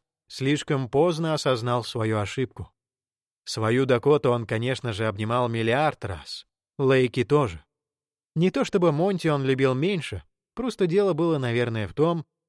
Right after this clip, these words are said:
что они оба мальчики, а мальчикам труднее обниматься друг с другом.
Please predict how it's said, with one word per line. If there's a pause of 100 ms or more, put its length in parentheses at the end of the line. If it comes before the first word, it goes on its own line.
(100)
что
они
оба
мальчики, (420)
а
мальчикам
труднее
обниматься
друг
с
другом.